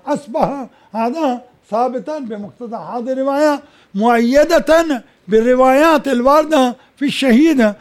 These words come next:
كما استفاد السيد العدم. فإذا ثبت الترتيب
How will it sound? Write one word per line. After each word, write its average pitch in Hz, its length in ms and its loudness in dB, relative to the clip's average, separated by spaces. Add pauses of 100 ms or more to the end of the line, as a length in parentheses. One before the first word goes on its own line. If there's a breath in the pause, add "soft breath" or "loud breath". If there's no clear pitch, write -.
(200 soft breath)
كما 254 360 0
استفاد 190 440 -6
السيد 170 320 -10
العدم. 147 340 -14 (440 soft breath)
فإذا 302 380 -2
ثبت 262 360 -4
الترتيب 175 580 -10